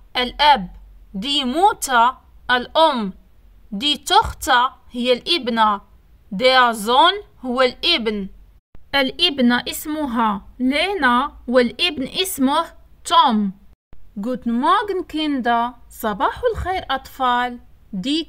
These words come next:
Kinder. الأطفال. Zeit zum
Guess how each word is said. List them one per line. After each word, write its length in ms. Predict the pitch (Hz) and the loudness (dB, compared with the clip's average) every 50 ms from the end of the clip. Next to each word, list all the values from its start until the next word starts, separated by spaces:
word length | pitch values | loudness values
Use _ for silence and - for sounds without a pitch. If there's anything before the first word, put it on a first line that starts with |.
| - | -8
Kinder. 600 | - 254 262 294 302 294 247 233 214 196 185 180 - _ - - | -6 -4 -4 -2 -2 -2 -2 -2 -4 -6 -6 -12 -14 _ -4 -4
الأطفال. 880 | 233 226 - 247 233 233 - - - 302 294 277 254 220 202 196 190 - - - - _ _ _ _ _ _ - - - - - - | -4 -2 -2 -6 -6 -6 -8 -8 -2 0 0 2 2 0 -2 -4 -10 -14 -18 -20 -20 _ _ _ _ _ _ -20 -18 -18 -18 -18 -14
Zeit 580 | - - - - 294 302 330 349 349 302 - | -10 -6 0 4 6 6 6 4 2 -2 -10
zum 320 | - - - - 277 269 | -14 -10 -4 -4 -4 -4